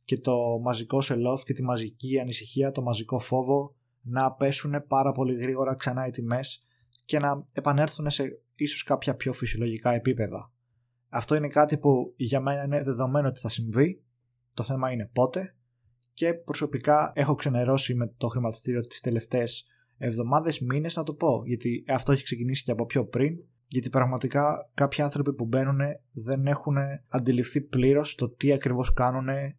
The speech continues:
δεν έχουνε, ε, δεν ξέρουνε καν ότι υπάρχουν δείκτες, ας πούμε, που μπορείς να κοιτάξεις για να βεβαιωθείς για κάποια πράγματα. Είναι κυριολεκτικά αυτό που λέμε με μία λέξη, είναι γιόλο. Και όσο περισσότεροι,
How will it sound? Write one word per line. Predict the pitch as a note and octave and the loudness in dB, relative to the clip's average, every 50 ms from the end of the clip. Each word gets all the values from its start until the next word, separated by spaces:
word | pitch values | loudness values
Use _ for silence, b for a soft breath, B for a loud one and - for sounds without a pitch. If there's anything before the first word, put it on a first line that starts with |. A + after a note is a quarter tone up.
| _ | _
δεν | - A2 A#2+ C3 B2+ | -8 -4 -2 0 0
έχουνε, | C3+ C3 - C#3+ C3+ C3+ C3 C3 B2+ - - B B B B B B B B | 0 0 0 0 0 0 -2 -4 -6 -8 -12 B B B B B B B B
ε, | - - - - - - | -10 -8 -8 -8 -10 -4
δεν | - B2+ C3+ | -2 0 2
ξέρουνε | B2 C#3+ D3+ D3 D3 D3 | 4 4 4 6 6 4
καν | C#3+ - C#3+ D3 C#3+ C#3+ | 2 2 2 4 4 4
ότι | C#3 - C3 | 4 2 0
υπάρχουν | - - C3 C3 B2+ - - C#3 B2+ A2+ G2+ | 0 2 4 4 4 4 4 2 2 2 2
δείκτες, | G#2 C3 C3+ C3+ - D3 C3 - B2+ | 4 2 2 2 2 -2 -2 -2 -2
ας | A#2+ - | -4 -4
πούμε, | - B2 B2 B2+ A#2 | -4 -4 -4 -4 -4
που | - A#2 A2+ A2 G#2+ | -2 0 0 0 0
μπορείς | G#2+ A2+ A2+ A2 A#2+ A2+ - | -2 -2 0 0 0 -2 -2
να | B2 | -6
κοιτάξεις | A#2 - - - - A#2 A#2+ - - - - - | -8 -10 -4 0 2 2 2 0 -4 -6 -6 -6
για | - A#2+ A#2 A2 A2 G#2+ G#2+ A2 G2+ - _ _ _ _ | -4 -2 -2 -2 -2 -2 -4 -6 -8 -10 _ _ _ _
να | B2 B2+ B2+ | 0 2 4
βεβαιωθείς | B2 A#2 A#2+ B2+ B2 - - C#3+ | 4 4 4 2 2 2 0 0
για | C#3 D3 C3 | 0 0 0
κάποια | C#3 C3+ - C3+ | 0 0 0 0
πράγματα. | B2+ A#2+ B2 B2 A#2 B2+ C3 B2+ - D3+ D#3+ - - _ _ _ _ | 2 4 4 4 4 2 0 0 0 0 0 -2 -8 _ _ _ _
Είναι | - D#3+ F#3 G3+ A3 | -2 0 0 0 0
κυριολεκτικά | - - F#3+ F3 E3+ E3+ E3 E3 - - F3 | 2 4 4 4 4 4 2 -2 -2 0 2
αυτό | D3+ - - E3 D3 | 2 2 2 2 0
που | - - C3 B2+ | 0 0 2 4
λέμε | C3+ C#3+ C#3+ C#3 | 4 4 4 2
με | C3+ C3 | 0 -2
μία | C3 C#3 C3+ B2 | -2 -2 0 0
λέξη, | C3 C3+ C3+ - - D3+ D3+ - | 0 0 0 0 -2 -4 -4 -4
είναι | C#3+ C#3+ D3+ | -2 0 2
γιόλο. | C3 A2+ B2+ C#3 C#3 B2 A2 G2 - - _ _ _ _ _ _ _ _ - _ | 2 4 4 4 6 4 2 0 -2 -8 _ _ _ _ _ _ _ _ -20 _
Και | - C#3+ D3 | 6 6 8
όσο | D3+ D3 - D3+ - | 8 8 6 4 4
περισσότεροι, | - C3 B2 - D3 C#3+ C#3 C3 C3 C3+ - B | 4 2 2 2 2 2 2 0 0 0 -2 B